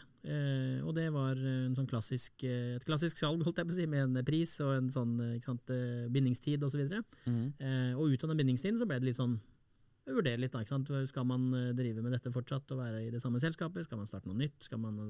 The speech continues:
Speaker 1: og da, parallelt så hadde jeg jo fått en del prosesser med, med folk som vi visste at de hadde drevet, eh, tidligere,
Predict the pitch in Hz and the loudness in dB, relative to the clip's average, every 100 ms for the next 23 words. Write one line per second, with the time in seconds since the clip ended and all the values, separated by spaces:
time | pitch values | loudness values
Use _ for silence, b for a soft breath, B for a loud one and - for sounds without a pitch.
0 | 107 135 135 123 127 B B B - 131 | -6 -2 0 0 -2 B B B 0 2
1 | 135 135 139 123 123 123 117 107 127 117 | 4 4 2 2 2 0 -2 -4 -2 -2
2 | 113 113 107 - 110 107 107 104 101 107 | -2 -2 -2 -4 -4 -2 -4 -4 -6 -8
3 | 107 107 104 113 117 117 117 117 120 127 | -6 -4 -4 -6 -8 -8 -10 -10 -8 -8
4 | - 131 120 117 120 117 120 117 120 120 | -4 -2 -2 -2 -2 -2 -2 0 0 0
5 | 107 - - 117 117 117 131 117 123 | -2 -6 -6 -4 -2 -2 0 0 0